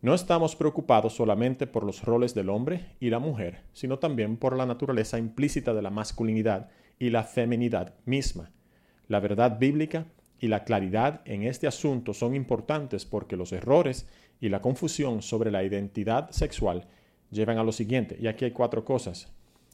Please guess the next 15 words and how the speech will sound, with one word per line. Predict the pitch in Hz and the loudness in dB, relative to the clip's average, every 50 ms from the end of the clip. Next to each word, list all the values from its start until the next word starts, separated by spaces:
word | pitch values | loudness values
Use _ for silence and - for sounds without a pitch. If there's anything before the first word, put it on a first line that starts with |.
| - - | -10 -8
Ellos | 117 113 113 107 - | -2 0 0 0 0
dicen, | 117 113 107 - 90 90 85 - - | 0 -2 0 -2 -4 -8 -8 -2 2
primero, | 120 127 135 127 107 92 - - - _ _ _ _ _ _ _ _ - _ _ _ _ | 2 4 4 2 2 0 -4 -8 -16 _ _ _ _ _ _ _ _ -20 _ _ _ _
patrones | 117 107 - - 127 139 160 160 160 - | 2 2 4 4 4 4 4 2 -2 -2
maritales | 131 123 117 107 101 - - 104 95 92 104 135 - - - - - - _ _ | -2 0 0 0 0 0 2 2 2 2 2 0 0 0 0 -2 -6 -12 _ _
que | - 120 | -2 0
no | 113 113 117 | 2 2 2
reflejan | 120 143 135 - - 117 104 107 123 127 | 0 0 -2 0 0 0 0 0 0 0
la | 123 117 | 0 2
relación | 113 110 110 110 107 - 107 92 95 | 2 2 2 0 0 -2 -4 -4 -4
entre | 101 110 - - - | -4 -4 -4 -4 -4
Cristo | - 104 107 - - - 110 | -4 -6 -6 -4 0 0 2
y | |
la | 107 117 | 4 4
iglesia. | 113 120 139 165 160 - - - - | 2 2 2 0 -2 -4 -6 -8 -10